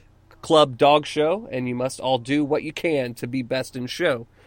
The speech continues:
Each round you'll draw and play cards that will improve your standing to the judges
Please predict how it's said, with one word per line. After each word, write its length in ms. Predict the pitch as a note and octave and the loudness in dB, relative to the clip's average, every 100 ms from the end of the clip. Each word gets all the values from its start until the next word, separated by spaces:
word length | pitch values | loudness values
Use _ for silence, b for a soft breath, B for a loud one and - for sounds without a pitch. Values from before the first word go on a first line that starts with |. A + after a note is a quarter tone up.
| b b _ | b b _
Each 200 | C3+ C3 | -6 -2
round 240 | C#3 C#3 C#3 | 4 4 4
you'll 120 | B2 | -2
draw 340 | A2 C3+ D#3+ | 0 4 6
and 140 | E3+ C3 | 4 0
play 200 | D3+ D3+ | -2 -2
cards 380 | - C#3+ F3 C#3 | 0 0 -2 0
that 160 | C3 | 0
will 100 | B2+ | 0
improve 440 | A#2+ A#2 D3 E3 C3+ | -4 -4 -2 -2 -2
your 100 | C3 | -6
standing 560 | - D#3 D3+ C#3+ C3+ | -2 2 4 4 -2
to 120 | - C#3 | -2 -4
the 100 | B2+ | 0
judges 580 | C3 C#3 B2 A#2+ - | 2 2 2 -4 -6